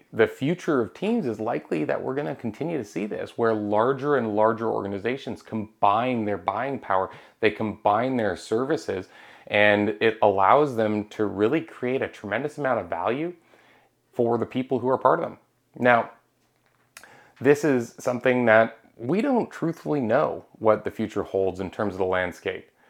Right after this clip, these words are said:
but it does feel scary for the individual who's trying to compete because they don't have the buying power of a thousand agents all chipping in. They don't have the marketing power and the, the experience that comes with a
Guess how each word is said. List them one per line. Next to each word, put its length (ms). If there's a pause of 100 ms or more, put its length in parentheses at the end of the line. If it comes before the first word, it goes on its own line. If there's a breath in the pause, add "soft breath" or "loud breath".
(340 soft breath)
but 300
it 220
does 260
feel 240
scary 480
for 360
the 100
individual 480
who's 160
trying 240
to 80
compete 360
because 240
they 120
don't 220
have 300
the 60
buying 340
power 440
of 100
a 60
thousand 500
agents 400
all 220
chipping 420
in. 220
They 100
don't 200
have 320
the 100
marketing 520
power 500 (440 loud breath)
and 300
the, 320
the 120
experience 800
that 320
comes 220
with 160
a 120